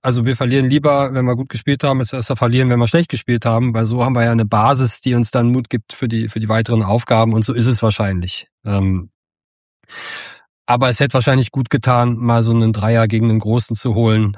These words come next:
ähm, um wirklich mal doch noch mal ein bisschen mehr Polster sich zu, zu erhalten.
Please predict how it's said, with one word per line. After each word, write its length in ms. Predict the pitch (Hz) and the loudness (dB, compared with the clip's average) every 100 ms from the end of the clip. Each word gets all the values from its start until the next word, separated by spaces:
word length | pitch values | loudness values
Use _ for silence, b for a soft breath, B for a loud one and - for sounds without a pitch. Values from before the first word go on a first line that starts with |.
| 110 | -4
ähm, 440 | 107 101 98 110 - | -2 0 0 -4 -4
um 300 | 110 107 98 | 0 0 0
wirklich 340 | 110 120 - | 0 -2 0
mal 460 | 113 110 107 107 - | 2 2 2 0 -4
doch 200 | - 110 | -4 -2
noch 200 | 117 113 | 0 0
mal 200 | 117 113 | 0 0
ein 120 | 107 110 | 0 -2
bisschen 300 | 110 120 107 | -2 0 0
mehr 180 | 107 | 0
Polster 560 | 101 101 95 - 101 90 _ | 0 -4 -6 -10 -12 -12 _
sich 240 | - 107 - | -12 -12 -12
zu, 300 | - 117 214 | -16 -16 -18
zu 160 | - - | -20 -12
erhalten. 460 | 90 92 92 104 | -8 -6 -8 -10